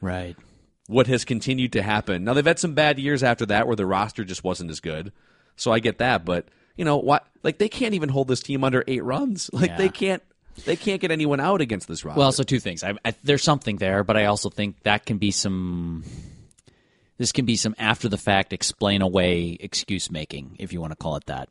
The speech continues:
Speaker 1: And I don't know who you're talking about, but I'm not throwing them under the bus. I'm just saying, like, you look for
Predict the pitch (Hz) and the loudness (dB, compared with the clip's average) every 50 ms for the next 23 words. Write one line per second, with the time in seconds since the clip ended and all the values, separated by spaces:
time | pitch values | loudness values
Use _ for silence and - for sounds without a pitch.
0 | - - - 98 92 95 98 98 98 92 95 95 87 82 - 95 87 80 - 87 | -8 -4 -2 0 0 0 0 0 0 0 0 0 0 0 2 0 0 0 -2 -6
1 | 87 85 82 80 - - 85 78 - _ _ _ _ _ - 92 87 87 85 - | -8 -6 -8 -8 -8 -10 -12 -12 -12 _ _ _ _ _ -14 -10 -10 -10 -10 -8
2 | - 90 82 80 78 78 76 73 71 - - 73 67 65 - - 78 76 - - | -10 -10 -10 -10 -12 -12 -14 -14 -16 -14 -14 -14 -14 -12 -14 -16 -14 -12 -10 -10
3 | - 80 67 - - - 76 76 80 - - _ _ _ _ - - - - _ | -10 -10 -12 -14 -18 -18 -18 -18 -18 -20 -20 _ _ _ _ -20 -20 -20 -20 _
4 | _ _ 95 107 127 143 165 190 185 - - - 151 147 135 127 123 120 117 113 | _ _ 2 4 6 8 8 6 6 4 -4 0 2 2 4 4 4 2 2 2
5 | 110 110 | 0 -2